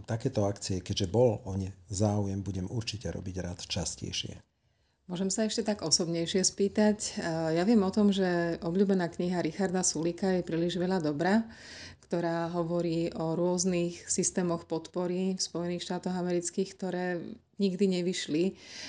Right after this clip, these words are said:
Speaker 2: A takou pointou, jednou z point tej knihy je, že, e, rozdávanie, kým nemá systém, proste vôbec nefunguje. Sú na to dáta, sú na to čísla, sú na to skúsenosti. Táto kniha ale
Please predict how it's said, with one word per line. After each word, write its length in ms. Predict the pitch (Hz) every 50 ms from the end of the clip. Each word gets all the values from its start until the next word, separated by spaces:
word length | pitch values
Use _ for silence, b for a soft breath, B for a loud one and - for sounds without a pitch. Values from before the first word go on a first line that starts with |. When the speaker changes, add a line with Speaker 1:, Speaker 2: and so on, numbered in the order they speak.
| B B B - -
Speaker 2:
A 320 | 156 160 160 156 156 160 160
takou 280 | - 175 165 - 175 170
pointou, 520 | - 185 185 196 202 202 190 - 175 160
jednou 240 | 170 175 165 170 170 170
z 80 | -
point 240 | - 180 175 180 185
tej 200 | 170 - 165 156
knihy 360 | 160 - 190 175 180 185 180 165 156 160
je, 400 | 165 175 180 185 185 175 165 175
že, 120 | 165 165
e, 320 | 160 160 160 165 160 165 170 190 - - 165 170 160 156 160 160 - - 165
rozdávanie, 880 | 165 165 175 175 190 196 185 175 180 175 175 180 180 185 185 180 180
kým 240 | - - 175 165 170
nemá 240 | 170 175 175 170 165
systém, 560 | - - 170 165 - - 175 175 175 175 175 170 B B B B B B B B B B B _ _ _ -
proste 240 | 190 175 - - 208
vôbec 240 | 165 170 165 175 165 -
nefunguje. 640 | 165 165 160 - 190 175 165 156 165 165 160 170 175 - -
Sú 160 | - 175 170
na 80 | 160
to 160 | 160 - 175 170
dáta, 400 | 170 165 165 165 - 160 175 170
sú 160 | - - 175
na 80 | 175
to 160 | 160 - 165 160
čísla, 400 | - - 190 170 - 185 165 170
sú 160 | - - 170
na 160 | 175 165 160
to 80 | - 175
skúsenosti. 800 | - - - 190 - - 180 170 165 165 - - - 160 156 -
Táto 240 | - 202 208 226
kniha 480 | 220 - 214 214 214 226 226 214 202 196
ale 240 | 190 190 190 180